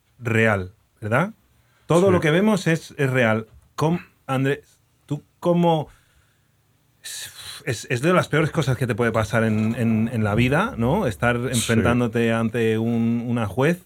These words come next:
Speaker 1: una jueza. Eh, ¿en qué momento, mm, bueno, cómo planificáis eso como rodaje? Primero, los permisos para rodar en, en un juzgado.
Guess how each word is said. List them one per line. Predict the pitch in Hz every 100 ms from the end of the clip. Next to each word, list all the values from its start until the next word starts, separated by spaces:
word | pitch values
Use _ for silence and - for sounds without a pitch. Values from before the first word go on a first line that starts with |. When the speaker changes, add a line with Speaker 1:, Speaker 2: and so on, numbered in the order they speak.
| _ _
Speaker 1:
una | 139 127
jueza. | 107 135 135 185 190
Eh, | 131 131 127 123 120 120 - _ _
¿en | - 135 123
qué | - 165
momento, | 190 180 180 190 180 190 190 180 170 160 - _ _ -
mm, | 147 139 131
bueno, | 147 214
cómo | 175 190 208
planificáis | 214 190 185 180 170 214
eso | 220
como | 160 147
rodaje? | 135 220 - 123
Primero, | 127 180 120
los | 120 127
permisos | 120 131 220 127 117 _ _ -
para | 131 120
rodar | 127 139 139
en, | 139 135
en | 135 135
un | 120
juzgado. | 135 131 185 117